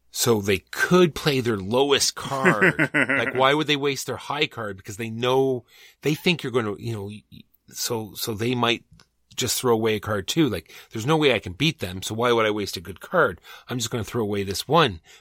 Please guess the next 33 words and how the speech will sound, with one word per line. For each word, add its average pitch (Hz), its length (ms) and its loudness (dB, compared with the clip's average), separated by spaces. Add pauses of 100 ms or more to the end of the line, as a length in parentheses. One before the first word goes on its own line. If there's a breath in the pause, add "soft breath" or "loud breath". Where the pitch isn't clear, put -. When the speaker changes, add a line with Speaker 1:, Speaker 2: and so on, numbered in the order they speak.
Speaker 1:
But 107 140 -8 (200)
they 131 140 -4
might 135 240 -4
think 233 300 -2
I'm 277 120 -6
gonna 240 240 -4
play 262 220 -6
the 262 100 -4
one. 277 460 -4 (380 loud breath)
So 165 260 0
if 151 120 -2
I 151 80 2
play 160 200 -4
my 139 120 -4
highest 196 520 -2
card 208 380 0
and 165 80 -2
they 156 120 -2
play 165 180 -2
their 135 140 2
lowest 180 360 2
card, 202 420 0 (360 loud breath)
then, 135 380 -2
you 135 120 -6
know, 120 120 0
you've, 104 320 -6
uh, 110 80 -10 (320)
that 143 260 0
kind 131 220 -4
of 101 140 -6
back 120 240 -2
and 104 120 -10
forth 101 280 -6